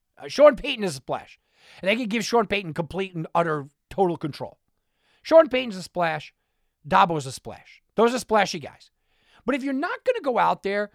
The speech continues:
and, and make that big splash, right? If you're not gonna do that, why not just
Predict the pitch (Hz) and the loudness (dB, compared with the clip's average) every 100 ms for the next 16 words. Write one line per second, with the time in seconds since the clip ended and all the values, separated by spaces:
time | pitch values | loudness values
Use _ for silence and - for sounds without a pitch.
0 | _ _ _ _ 165 175 185 160 170 151 | _ _ _ _ -4 -4 -4 -6 -6 -6
1 | 175 196 - 160 135 175 156 - - _ | -6 -8 -4 -4 -4 -8 -8 -14 -16 _
2 | 123 131 165 - - - _ _ _ _ | -12 -8 -6 -8 -12 -18 _ _ _ _
3 | _ _ - 196 240 214 208 233 302 - | _ _ -6 -4 -4 -4 -2 0 0 0
4 | 403 359 311 349 370 392 370 _ _ _ | -2 -4 -2 -2 0 -4 -4 _ _ _
5 | _ _ 120 165 277 262 233 196 | _ _ -6 -4 -4 -4 -6 -8